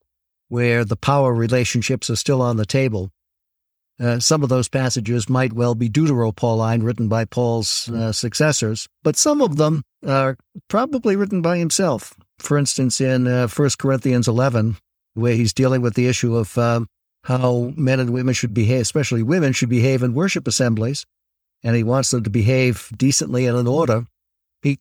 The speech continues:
establishes a kind of hierarchical relationship between God, Christ, man, and woman.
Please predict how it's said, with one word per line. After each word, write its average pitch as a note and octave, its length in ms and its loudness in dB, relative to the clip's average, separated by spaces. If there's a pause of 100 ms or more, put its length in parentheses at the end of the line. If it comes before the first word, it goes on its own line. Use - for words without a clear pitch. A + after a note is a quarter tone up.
(120)
establishes E3 600 0
a E3 60 -2
kind E3 220 0
of C#3+ 60 -2
hierarchical E3 760 0
relationship D#3+ 720 0 (880)
between B2+ 400 0
God, C3 480 0
Christ, C#3 460 -2
man, C#3 340 2
and C3 140 0
woman. C#3 320 0